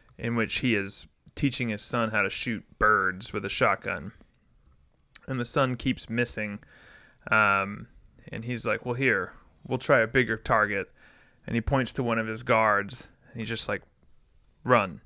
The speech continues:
And, you know, the guard's all like, "What?" And he's like, "You better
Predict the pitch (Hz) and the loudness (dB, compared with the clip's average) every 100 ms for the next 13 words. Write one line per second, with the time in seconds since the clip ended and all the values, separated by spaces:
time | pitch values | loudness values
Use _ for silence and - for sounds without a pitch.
0 | - _ _ _ _ _ _ _ - - | -20 _ _ _ _ _ _ _ -18 -4
1 | 107 104 98 107 - - - - _ 120 | -2 -2 -6 -12 -18 -20 -20 -20 _ -6
2 | 104 101 - 120 101 98 101 95 95 - | -4 -6 -2 0 0 -2 -6 -8 -8 -14
3 | - - - _ _ _ _ - 175 226 | -20 -20 -20 _ _ _ _ -6 -6 -6
4 | - _ - - _ _ - - 92 - | -10 _ -20 -20 _ _ -14 -10 -10 -10
5 | - _ _ 113 110 - 113 110 107 | -20 _ _ -8 -4 2 2 4 0